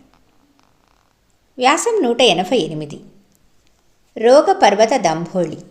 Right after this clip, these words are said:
డిసెంబర్ ఎనిమిదవ తేదీ రాత్రి సోదరులు శ్రీ కాశీరావు గారి అమ్మాయి అపర్ణ వివాహం అమ్మ సన్నిధిలో అత్యంత వైభవోపేతంగా జరిగింది.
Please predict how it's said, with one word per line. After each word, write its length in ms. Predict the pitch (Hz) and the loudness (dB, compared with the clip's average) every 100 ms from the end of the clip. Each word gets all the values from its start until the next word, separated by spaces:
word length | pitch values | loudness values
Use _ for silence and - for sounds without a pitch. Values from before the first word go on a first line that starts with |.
| _ _ _ _ _ _ _ _ _ _ _ _ _ _ _ - | _ _ _ _ _ _ _ _ _ _ _ _ _ _ _ -8
డిసెంబర్ 440 | 254 269 415 415 330 | -4 -2 -2 0 0
ఎనిమిదవ 340 | 208 254 285 | -2 -2 0
తేదీ 300 | 277 208 196 | 0 -2 0
రాత్రి 560 | 175 175 - 254 415 - - _ | -2 -4 -8 -10 -10 -14 -20 _
సోదరులు 600 | - 240 262 220 226 208 208 | -6 0 2 2 2 -2 -4
శ్రీ 220 | 208 208 | -4 -4
కాశీరావు 580 | 202 196 196 302 240 196 | -4 -4 -4 -2 -2 0
గారి 220 | 190 170 | -2 -4
అమ్మాయి 440 | 170 180 185 330 - 196 | -6 -8 -8 -10 -12 -10
అపర్ణ 360 | - 226 233 | -4 -2 -2
వివాహం 460 | 190 160 190 202 349 - - _ _ _ - | -4 -4 -6 -6 -10 -14 -20 _ _ _ -8
అమ్మ 200 | 262 359 | -4 -4
సన్నిధిలో 500 | 339 226 226 220 196 | -4 -4 -4 -2 -2
అత్యంత 460 | 156 160 226 226 240 | -2 -4 -10 -8 -6
వైభవోపేతంగా 840 | 165 170 190 214 170 - 170 208 | -4 -4 -2 -4 -6 -10 -10 -8
జరిగింది. 440 | 202 - 175 175 | -8 -12 -16 -20